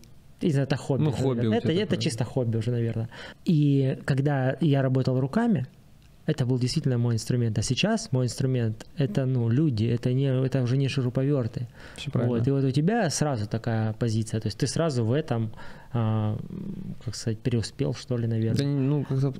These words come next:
Speaker 2: так
Speaker 1: Ну,
Speaker 2: вышло.
Speaker 1: преуспел, сто процентов преуспел, потому что я слышал отзывы, как бы, о тебе, да, и ты в этом преуспел лучше, чем я, скажем так. Вот. У меня не так получается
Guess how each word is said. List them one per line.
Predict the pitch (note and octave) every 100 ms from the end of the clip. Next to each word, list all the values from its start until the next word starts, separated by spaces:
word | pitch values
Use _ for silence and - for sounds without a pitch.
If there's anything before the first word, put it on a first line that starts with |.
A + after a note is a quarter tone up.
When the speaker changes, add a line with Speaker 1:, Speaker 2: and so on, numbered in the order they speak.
| C#3+
Speaker 2:
так | - -
Speaker 1:
Ну, |
Speaker 2:
вышло. | D#3+ F3+
Speaker 1:
преуспел, | F#3+ G3+ G3+ - D#3+ B2
сто | A#2 E3
процентов | D#3+ E3 F3 B2+ -
преуспел, | C#3 C3+ D3
потому | B2 A#2+ B2
что | D3
я | C3+
слышал | D3+ - C#3+
отзывы, | G#3 F#3+ C#3+ A2+
как | A#2 A2
бы, | A2+
о | A2+
тебе, | B2+ A2+ A2+
да, | A#2
и | A#2
ты | E3
в |
этом | D3 C#3
преуспел | A2+ C3+ B2+ B2+
лучше, | C3 D#3+ C3
чем | - B2+
я, | A2
скажем | - A2 G2+
так. | A2 G#2+ A2
Вот. | G#2+
У | A#2+
меня | B2 D3
не | C3+
так | C3 A2
получается | A#2 G#2+ - D3 D3+ A#2